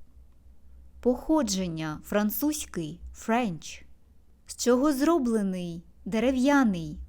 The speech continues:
Wooden. Ну і на останньому місці призначення. Для чого столик? Журнальний. Coffee.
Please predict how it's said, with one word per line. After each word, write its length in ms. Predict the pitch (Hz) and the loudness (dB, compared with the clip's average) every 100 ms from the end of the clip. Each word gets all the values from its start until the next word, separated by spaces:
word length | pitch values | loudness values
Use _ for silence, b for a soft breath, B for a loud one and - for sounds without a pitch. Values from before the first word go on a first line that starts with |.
| - | -12
Wooden. 600 | 220 208 311 220 196 165 165 - - - - | -6 -2 0 0 -2 -4 -10 -16 -20 -20 -4
Ну 120 | 254 | 2
і 80 | 294 | 4
на 140 | 240 214 | 4 2
останньому 600 | 214 - 214 202 190 190 | 0 0 2 2 -2 -4
місці 460 | 190 226 - - | -2 -4 -4 -4
призначення. 1000 | 311 262 247 240 294 - - 175 156 151 - | -2 0 2 4 2 0 -6 -8 -8 -10 -6
Для 240 | 196 311 | -2 -2
чого 400 | 320 294 208 185 | 0 -2 -2 -2
столик? 560 | - - 160 160 - - | -8 -8 -8 -10 -14 -14
Журнальний. 920 | 185 220 214 247 240 190 160 160 156 - - | -8 -4 -2 0 0 -4 -6 -8 -10 -14 -14
Coffee. 560 | - 254 247 - 160 180 | -8 -8 -8 -12 -12 -12